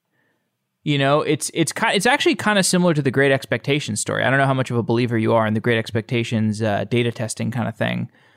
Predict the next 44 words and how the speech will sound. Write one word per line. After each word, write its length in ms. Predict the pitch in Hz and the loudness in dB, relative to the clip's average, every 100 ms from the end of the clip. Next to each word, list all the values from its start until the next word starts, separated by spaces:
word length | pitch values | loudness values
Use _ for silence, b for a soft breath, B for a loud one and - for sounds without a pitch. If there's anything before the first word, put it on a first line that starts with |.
| b b | b b
but, 240 | 127 123 | 2 4
uh, 120 | 117 113 | 4 2
it's 120 | 113 | 0
sort 200 | - 220 | 0 0
of 60 | 190 | 0
the 60 | |
same 240 | - 143 120 | -2 -2 -2
story, 340 | - 185 - | 0 0 0
right? 260 | 107 135 135 - | 0 0 -2 -6
We 120 | 131 | -4
start 360 | - - 131 131 | -4 2 2 2
as 160 | 120 | -2
kind 180 | - 139 | -2 -2
of 60 | 117 | -2
like 140 | 110 | -4
a 60 | 107 | -6
consulting 540 | 123 - 143 143 135 | -6 0 0 2 0
firm, 440 | - 139 135 131 | 2 2 4 2
and 80 | 123 | 2
then 180 | 117 113 B B B | 2 0 B B B
we 100 | 135 | 0
have 140 | 135 131 | 2 2
these 160 | 127 127 | 0 0
emergent 680 | 143 131 131 139 147 131 113 - | 2 2 4 2 2 0 -2 -2
breakages 760 | 120 120 127 127 123 117 113 120 - | 2 2 2 0 2 2 0 -4 0
of 380 | 117 113 - - | 2 2 -2 -2
data 220 | 120 120 | 2 2
engineering, 760 | 117 120 120 113 113 113 110 - b b _ | 0 0 2 2 2 2 -2 -4 b b _
and 360 | 131 127 123 120 | -2 2 2 2
we 180 | 123 123 | 0 -2
accidentally 600 | 120 120 - 127 123 117 | -2 -4 -2 0 2 2
start 240 | 117 - 110 | 0 0 0
a 40 | |
company. 440 | - 117 110 101 113 | 0 -2 0 -2 -2
It's, 240 | - - - | -4 -4 -4
it's 200 | 135 - | -4 -2
kind 200 | 170 147 | 0 0
of 60 | |
a 40 | 117 | -2
beautiful 760 | 117 123 120 123 110 107 101 - | 0 2 2 0 0 0 -4 -2
product 300 | 127 117 120 | 0 0 0
market 240 | 110 104 | -4 -6
fit 300 | - 104 - | -6 -6 -6
discovery. 600 | 117 - 110 117 113 131 | -12 -4 -4 -2 -6 -6